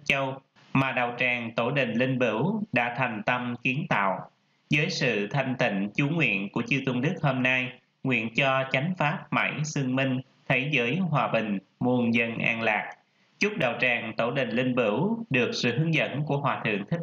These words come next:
Thiện Nhẫn, Ngài Một Quang Huy. Hòa thượng cũng đại lao cho tăng già nhị bộ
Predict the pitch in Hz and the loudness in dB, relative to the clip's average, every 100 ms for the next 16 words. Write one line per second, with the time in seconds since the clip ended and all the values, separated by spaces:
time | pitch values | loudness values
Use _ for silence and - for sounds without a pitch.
0 | - 120 101 107 101 127 220 - - 123 | -2 -2 0 0 0 0 -2 -4 -2 0
1 | 110 104 107 98 - 131 120 110 131 127 | 0 -2 -4 -6 -4 -2 0 0 0 0
2 | - - _ _ _ _ - 135 127 - | -2 -14 _ _ _ _ -2 0 2 0
3 | 120 107 117 123 - 151 113 101 127 127 | 0 -2 -2 -2 0 0 0 0 0 0
4 | 123 - - 131 123 123 123 117 120 110 | -2 -6 0 2 2 0 -2 0 0 0
5 | 104 104 107 117 101 98 - | 0 -2 -2 0 2 0 -4